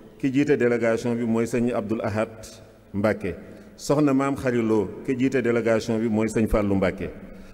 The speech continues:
Soxna Aminta Lo, ki jiite délégation bi mooy sëñ Cheikh Ndiaga, sëñ Cheikh Ngaye, sëñ Cheikh Ngaye Mbacké. Euh, njabootu Soxna Naara Lo,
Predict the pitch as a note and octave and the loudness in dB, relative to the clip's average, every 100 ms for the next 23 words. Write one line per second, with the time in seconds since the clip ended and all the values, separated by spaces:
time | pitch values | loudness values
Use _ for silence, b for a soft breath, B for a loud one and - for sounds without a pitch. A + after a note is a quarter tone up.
0 | B - C#3 C#3 C#3 C3 B2+ B2+ A#2 A#2 | B -4 0 0 2 2 2 0 0 2
1 | G#2+ - - - - C#3+ C3 C#3 B2+ A#2 | 0 -2 -14 -14 -4 -2 0 0 2 2
2 | A2+ A2+ A2 A#2 A2 A2 A2+ A2+ - A2+ | 2 2 2 -2 0 2 2 0 0 2
3 | A2+ A#2 A2+ G#2+ G#2 F#2 E2+ - - - | 0 0 0 2 0 0 -4 -10 -18 -18
4 | - D3+ D3+ F3+ F3+ D3+ D3+ A#2+ A#2+ - | 0 2 4 2 -2 -8 -10 -10 -10 -12
5 | - A2+ - - - A#2+ B2+ A#2+ G2+ F2 | -12 -10 -10 -10 -6 2 4 4 2 -2
6 | - A#2 A#2 B2 A2+ A2 G2+ F#2+ F2+ E2+ | -2 -2 0 0 2 2 2 2 0 -4
7 | D2+ - - B B B B B B - | -8 -14 -18 B B B B B B -8
8 | A#2 A2+ A#2+ C#3 D3 D3 D3 C#3+ C3+ A#2+ | -4 0 2 2 2 0 -2 0 2 2
9 | A#2+ B2 A#2+ A2+ A2+ | 2 2 2 4 2